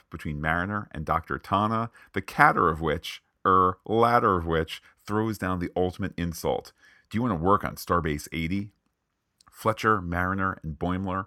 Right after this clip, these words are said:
are switching out isolinear chips and might risk missing the choo-choo dance. Fletcher will wrap up here, "Go choo-choo."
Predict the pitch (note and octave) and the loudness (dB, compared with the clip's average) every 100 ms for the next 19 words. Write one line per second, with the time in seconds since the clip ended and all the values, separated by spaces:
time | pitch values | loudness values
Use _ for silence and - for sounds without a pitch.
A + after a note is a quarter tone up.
0 | - _ D#2+ - G2 - G2+ - F#2 - | -10 _ -10 -8 -8 -8 -8 -4 -4 -4
1 | F2+ - D#2+ F2+ G#2+ G#2+ G#2+ A2 - - | -10 -8 -6 -4 -4 -4 -6 -6 -10 -14
2 | - - - - G2+ A#2+ - A2 B2+ C#3+ | -16 -20 -12 -4 -2 -2 -4 -4 -4 -4
3 | - - _ A#2+ D3 - F2+ F#2 G2+ D#3 | -12 -18 _ -2 -2 -2 -4 -4 -6 -6
4 | E3+ - G#2 E2 - - - - _ - | -6 -4 -4 -4 -8 -12 -16 -16 _ -20
5 | - - G3+ - A#2+ F#2 F#2 F2+ E2 F#2 | -12 -2 -2 0 0 0 0 0 -2 0
6 | E2+ E2+ - B2+ D3+ - C#3 E3+ - D2 | 4 4 4 2 2 0 0 0 -2 -4
7 | - | -6